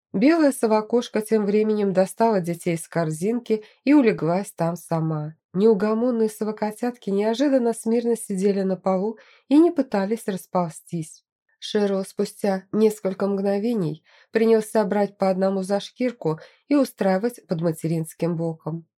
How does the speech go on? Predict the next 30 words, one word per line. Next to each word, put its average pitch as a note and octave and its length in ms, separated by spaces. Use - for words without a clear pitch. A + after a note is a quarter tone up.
Моё C4+ 340
присутствие B3+ 680
их G#3+ 280
явно A3+ 280
не A3 120
беспокоило. F#3 960
Правда, F#3 320
в - 100
какой-то A3+ 420
момент A3+ 440
Рыжик A#3 360
повернул A3 500
голову F#3+ 480
и A3+ 140
вопросительно G#3+ 760
посмотрел E3+ 580
на F3 100
меня. D#3+ 480
Ни B3 140
секунды A#3 480
не G#3 120
колеблясь, F3+ 800
я C4 200
подошла, E3+ 640
подхватила A#3 580
его F3+ 340
и A#3+ 80
посадила F3 600
в E3 100
корзинку, D#3 840